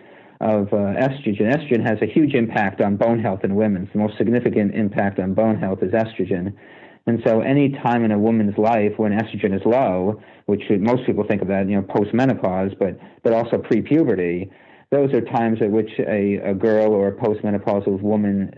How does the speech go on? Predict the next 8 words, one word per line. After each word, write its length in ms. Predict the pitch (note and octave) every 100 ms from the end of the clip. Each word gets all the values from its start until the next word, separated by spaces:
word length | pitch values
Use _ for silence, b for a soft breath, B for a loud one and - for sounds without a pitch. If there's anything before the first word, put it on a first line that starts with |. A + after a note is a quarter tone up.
| -
bones 420 | A2+ A#2 G#2+ G2+
are 100 | F#2+
at 200 | G2 -
risk 420 | A2 G2+ - - - B B B
for 100 | -
a 80 | F#2+
stress 280 | - D3 C#3+
fracture. 580 | C#3 E2+ F#2+ - - -